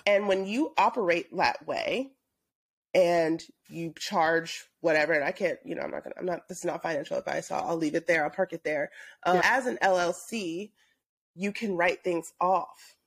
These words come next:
Speaker 1: You have a home office, it's a written off. Your cell phone, a write off. Your insurance, a write off. So you start operating that way,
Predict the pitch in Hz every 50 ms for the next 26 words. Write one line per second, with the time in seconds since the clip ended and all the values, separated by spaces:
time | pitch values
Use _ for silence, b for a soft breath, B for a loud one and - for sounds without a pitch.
0 | _ _ - 180 165 165 170 180 180 165 170 180 190 202 202 208 226 240 254 254
1 | 254 - 170 135 - - - - 156 - - 156 147 147 147 123 - - - -
2 | - - - - - - 156 170 185 - - - 175 202 240 233 - - - -
3 | - - - - - _ - - 156 147 151 151 147 - - - - - - _
4 | _ _ _ _ - 151 160 180 214 226 214 - - 226 247 302 277 196 - -
5 | - - - - - - 151 147 135 143 139 127 127 - - - - - - -
6 | _ _ b b b b b b b b b _ - - 208 196 190 180 175 185
7 | 190 - 254 254 233 - - - - 156 220 359 - - 208 180 160 120 110 95
8 | 107 110 139 147 160 - 160 160 156 - - - 156 131 85 - - - 247 269
9 | 269